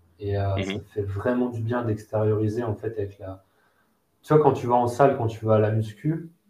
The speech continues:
Speaker 1: bah, t'es dans un cadre, euh, t'as le son, t'as, t'as les machines, il y a des, il y a les lumières de partout,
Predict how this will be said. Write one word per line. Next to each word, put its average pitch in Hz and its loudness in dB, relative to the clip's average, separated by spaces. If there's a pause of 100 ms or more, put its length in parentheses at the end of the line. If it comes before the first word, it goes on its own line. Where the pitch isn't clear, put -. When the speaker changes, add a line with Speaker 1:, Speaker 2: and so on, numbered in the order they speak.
(220)
Speaker 1:
bah, 104 0
t'es 113 -2
dans 113 0
un 120 -2
cadre, 123 4
euh, 104 2 (420)
t'as 117 2
le 110 4
son, 143 2
t'as, 104 0 (300)
t'as 110 -2
les 110 0
machines, 123 0
il 127 2
y 117 0
a 107 2
des, 107 -2
il 107 -4
y 110 -2
a 110 0
les 113 -2
lumières 139 4
de 135 2
partout, 170 -2